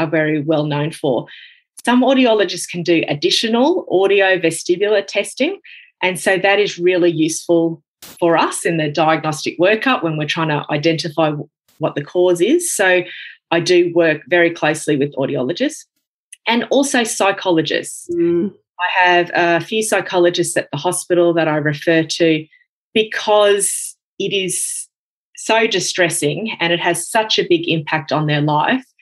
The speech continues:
Speaker 1: And
Speaker 2: Mm.
Speaker 1: often after you've had a, you know, uh, vestibular crisis, people develop secondary associated symptoms and they often develop depression and anxiety,
Speaker 2: Mm.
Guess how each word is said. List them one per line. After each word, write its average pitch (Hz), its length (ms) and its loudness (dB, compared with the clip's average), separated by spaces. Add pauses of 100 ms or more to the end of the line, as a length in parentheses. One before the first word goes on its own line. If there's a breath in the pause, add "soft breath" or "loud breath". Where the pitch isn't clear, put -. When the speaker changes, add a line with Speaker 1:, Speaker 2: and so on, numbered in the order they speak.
(380 soft breath)
Speaker 1:
And 185 140 2
Speaker 2:
Mm. 190 80 -4 (140)
Speaker 1:
often 226 260 -2
after 175 400 0
you've 165 220 0
had 160 60 2
a, 156 180 0 (220)
you 160 140 -4
know, 151 260 -2 (300)
uh, 143 320 -4 (480 soft breath)
vestibular 160 440 0
crisis, 240 880 0 (840 soft breath)
people 214 640 2
develop 165 600 2 (320 loud breath)
secondary 165 840 0
associated 165 760 0
symptoms 220 480 0
and 175 160 -2
they 160 100 2
often 156 680 -2
develop 175 440 0
depression 214 500 0
and 208 100 0
anxiety, 196 600 0
Speaker 2:
Mm. - 40 -6